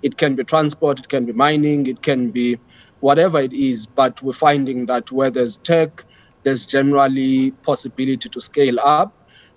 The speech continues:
But there are certain areas where, you know, people are doing very basic things. Like yesterday, we showed,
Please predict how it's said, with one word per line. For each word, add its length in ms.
But 200
there 120
are 60
certain 400
areas 500
where, 360
you 80
know, 160
people 300
are 80
doing 400
very 240
basic 460
things. 420
Like 280
yesterday, 580
we 160
showed, 540